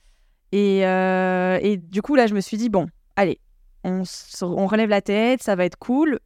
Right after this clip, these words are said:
Et en fait, le fait est que c'était cool et que j'ai rencontré des gens. J'ai rencontré mon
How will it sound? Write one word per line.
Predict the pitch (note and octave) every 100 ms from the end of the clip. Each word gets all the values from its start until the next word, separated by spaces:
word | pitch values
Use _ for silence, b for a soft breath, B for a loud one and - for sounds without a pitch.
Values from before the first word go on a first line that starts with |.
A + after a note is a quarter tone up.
| -
Et | F3+ F3 F3
en |
fait, | E3+ G#3+ -
le | F3+
fait | E3+ G3
est | G3+
que | F3
c'était | - E3+ D#3+
cool | - D#4+ C#4 -
et | F3
que | - F#3+ F3 F3
j'ai | E3+ F3+
rencontré | F3 - F3 - F3
des | F3
gens. | F#3 G#3+ C4+ - _ _ _ _
J'ai | F3
rencontré | F3 E3+ F3 - F3+
mon | E3+ D#3 D#3